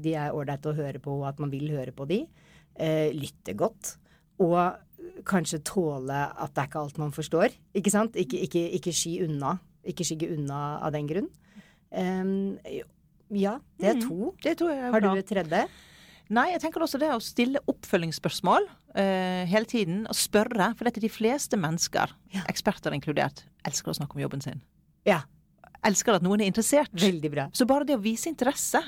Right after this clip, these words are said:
Speaker 1: Yep.
Speaker 2: tror jeg er, er å komme langt.
Speaker 1: Trygge, lytte og spørre, da.
Speaker 2: Ja.
Speaker 1: Ja.
Speaker 2: Ja.
Speaker 1: Det var ikke dårlige tips.
Speaker 2: Strålende. Tusen takk til, eh, Hanne Lindbekk i Ergo Ego. Jeg håper du kan komme tilbake igjen hit.
Speaker 1: Det vil jeg fryktelig gjerne. Tusen takk for meg. Veldig hyggelig å bli invitert.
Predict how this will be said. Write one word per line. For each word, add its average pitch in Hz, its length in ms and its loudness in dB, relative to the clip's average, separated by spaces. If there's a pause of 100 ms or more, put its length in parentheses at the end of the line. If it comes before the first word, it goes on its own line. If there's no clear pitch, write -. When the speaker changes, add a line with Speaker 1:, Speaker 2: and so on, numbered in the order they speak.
Speaker 1:
Yep. 170 120 4
Speaker 2:
tror 226 160 4
jeg 175 100 4
er, 160 680 0
er 156 260 0
å - 340 -4
komme - 200 -4
langt. - 300 -8 (320)
Speaker 1:
Trygge, 185 520 2
lytte 196 440 0
og 165 120 -4
spørre, 160 300 2
da. 156 120 6 (120)
Speaker 2:
Ja. 165 180 6 (260)
Speaker 1:
Ja. 165 140 4 (120)
Speaker 2:
Ja. - 120 -6 (260)
Speaker 1:
Det 160 300 -2
var 151 100 -2
ikke 151 140 -6
dårlige 117 240 -2
tips. - 280 -6 (240)
Speaker 2:
Strålende. 247 720 2 (360)
Tusen 294 380 2
takk 240 260 0
til, 180 360 0
eh, 170 280 0 (220)
Hanne 196 260 0
Lindbekk 190 480 -2
i 165 160 -2 (100)
Ergo 165 280 0
Ego. 170 360 0 (380)
Jeg 180 80 -8
håper 202 220 0
du 180 80 -2
kan 165 120 -8
komme 160 240 -6
tilbake - 300 -2
igjen 175 100 0
hit. 247 260 -2 (140)
Speaker 1:
Det 151 220 2
vil 156 140 -2
jeg 170 120 0
fryktelig - 400 -8
gjerne. 151 220 -2
Tusen 202 360 0
takk 214 180 4
for 226 100 -2
meg. 226 240 2
Veldig 185 380 2
hyggelig 156 180 -2
å - 20 -4
bli 143 140 -2
invitert. 156 400 -4